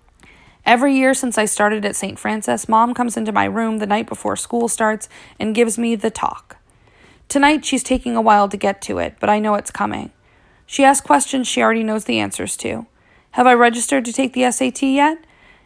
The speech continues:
And am I still gonna tutor at the rec now that school's started? And then she says, "Jade, are you gonna make some friends this year?" Here it is, the talk. "Really, Mom?" "Yes, really. You need some friends." "I have Lily."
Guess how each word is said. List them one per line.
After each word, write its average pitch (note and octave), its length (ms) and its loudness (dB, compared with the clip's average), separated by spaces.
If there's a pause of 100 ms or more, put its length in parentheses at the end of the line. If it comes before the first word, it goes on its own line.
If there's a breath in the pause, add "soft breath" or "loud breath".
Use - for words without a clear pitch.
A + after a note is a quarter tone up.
And A#3+ 120 2
am B3 60 6
I A#3+ 60 6
still C#4+ 240 2
gonna C4 180 0
tutor B3 300 0
at A#3+ 100 0
the G#3 100 0
rec G#3 400 0
now A2 100 0
that - 140 -6
school's A#3+ 320 -2
started? D4 460 0 (600)
And A3+ 160 2
then C#4+ 140 4
she A#3 160 -4
says, F#3+ 560 -2 (540)
"Jade, B3+ 500 0 (140)
are - 80 2
you E4 100 6
gonna A4+ 180 0
make D#4 220 2
some B3 160 -4
friends A3+ 360 -2
this A3+ 220 -4
year?" A3+ 320 -4 (600)
Here G#3+ 260 0
it A#3 80 0
is, - 380 -8 (200)
the A3 120 -2
talk. - 480 -6 (680)
"Really, C#4+ 300 4
Mom?" D#4+ 400 4 (560)
"Yes, G#3 380 0
really. G2 440 -4 (220)
You A#3 140 0
need C#4+ 200 2
some C#4+ 200 0
friends." E2 640 -4 (760)
"I A#3+ 120 6
have C#4 180 6
Lily." D#4 500 2